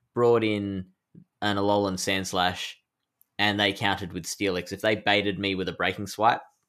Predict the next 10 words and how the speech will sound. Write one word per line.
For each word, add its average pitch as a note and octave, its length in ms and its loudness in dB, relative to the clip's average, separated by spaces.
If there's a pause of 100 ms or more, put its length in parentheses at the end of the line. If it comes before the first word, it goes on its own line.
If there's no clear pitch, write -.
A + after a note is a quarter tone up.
then, F#2+ 500 -2 (1080)
like, G2 260 -2
I A2+ 100 2
would A2 80 2
have A#2+ 220 4
to A2 80 -4
spend G#2+ 320 -2
a F#2+ 40 -2
second G2 340 -2
shield F2+ 380 -2